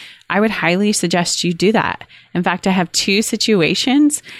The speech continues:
um, where I was at conferences. One was a friend of mine where she was worried about raising her rate. And she had said, "I don't really want sponsored work right now, but people still keep paying me,"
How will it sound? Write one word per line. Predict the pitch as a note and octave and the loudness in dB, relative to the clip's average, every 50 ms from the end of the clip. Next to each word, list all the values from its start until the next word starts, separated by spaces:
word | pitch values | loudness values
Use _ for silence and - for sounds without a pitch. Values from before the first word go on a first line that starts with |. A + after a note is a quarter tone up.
| - - - _ _ - | -20 -20 -20 _ _ -2
um, | F3+ F3+ F3 F3 E3+ E3 - - | 2 2 4 4 2 0 -4 -2
where | E3+ F#3 F3 | 0 2 2
I | |
was | F3 E3+ - - | 2 0 0 -2
at | E3+ E3+ - | -4 -4 -4
conferences. | - - G3 E3+ E3 E3 E3 E3+ E3 - F3+ E3+ E3+ | -2 0 0 0 2 0 -2 -2 0 0 0 0 2
One | F3 E3+ E3+ F3+ | 2 2 0 0
was | F#3+ F#3+ F3+ | 0 -2 -2
a | F3+ | -4
friend | - - E3 D#3+ D#3+ D#3+ | -2 -2 0 0 2 2
of | E3 | 2
mine | E3+ E3 F3 F#3+ F#3+ | 2 2 4 4 4
where | F3+ F3 | 4 4
she | - - | 2 2
was | F3+ E3+ E3+ | 0 0 0
worried | E3 E3+ F3 F#3+ G#3+ | 0 2 4 4 4
about | G#3+ G#3 - - | 4 2 0 0
raising | E3 D#3 D#3 F3 F3 F3 F3+ | 0 0 0 0 0 -2 -2
her | F#3 - G3 F3+ E3 | -2 -2 -4 -4 -2
rate. | F3+ G#3+ A#3+ G3+ - - _ - | -2 -4 -4 -4 -10 -12 _ -4
And | F#3+ - | -2 0
she | - A3+ | 0 0
had | G#3 - | 0 0
said, | - D4+ E4+ F4+ | 0 0 2 4
"I | C#4+ | 4
don't | B3 C4+ D#4 | 2 2 0
really | D#4 D4 E4 D#4 | 0 2 2 2
want | A3+ F#3 E3+ F3 F3 B3+ G4+ - - - _ - | 2 2 2 4 4 4 4 2 0 -4 _ -10
sponsored | - - - - F#3 F3+ F3 - E3 D#3+ D#3+ F3+ D#3 | -8 -6 0 2 2 2 2 0 -2 -2 -4 -6 -2
work | D#3 D#3+ D3+ D3 _ - | 0 0 0 0 _ -6
right | D#3 D#3 D3+ D3 - - | -4 -2 -2 -2 -2 -4
now, | - B2 A2 A2 B2+ F3 G3+ | -6 -6 -4 -2 -2 -2 0
but | F#3+ C4+ - | 0 -2 -2
people | - A3+ G#3+ - B3 | 0 -2 0 0 0
still | A3+ - - - G#3 G3 | 0 -2 -2 -2 -2 -2
keep | G3 - G3+ - | -2 -2 -8 -8
paying | - - A3 D#4 F4+ G#3+ D#3+ | -4 -4 -4 -2 0 -2 -2
me," | - - - - | -2 -6 -10 -12